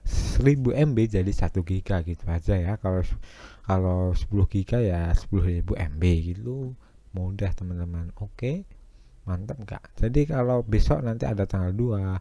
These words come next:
besoknya lagi ada tanggal tiga, dan seterusnya sampai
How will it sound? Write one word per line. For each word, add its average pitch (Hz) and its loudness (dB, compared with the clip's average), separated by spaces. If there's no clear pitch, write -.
besoknya 98 2
lagi 87 -2
ada 87 0
tanggal 87 -2
tiga, 104 0
dan 120 -4
seterusnya 95 -2
sampai 98 -2